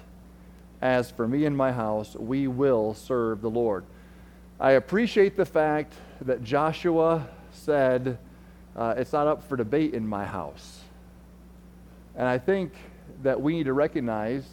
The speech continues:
that, uh, that's biblical. I think so many parents get swayed by their kids as their kids get older, and they get swayed by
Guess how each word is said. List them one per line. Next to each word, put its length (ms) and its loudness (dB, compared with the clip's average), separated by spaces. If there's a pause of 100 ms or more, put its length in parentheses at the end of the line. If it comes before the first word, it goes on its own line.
(720)
that, 340 0
uh, 380 -2 (320)
that's 240 0
biblical. 600 -2 (1120)
I 140 -6
think 300 -2
so 500 2
many 380 -2
parents 760 -6 (240)
get 340 0 (720)
swayed 840 0 (540)
by 200 0
their 160 -2
kids 520 -2
as 120 -10
their 100 -4
kids 320 -6
get 180 0
older, 540 2 (920)
and 320 0
they 100 0
get 160 -6
swayed 540 0
by 380 0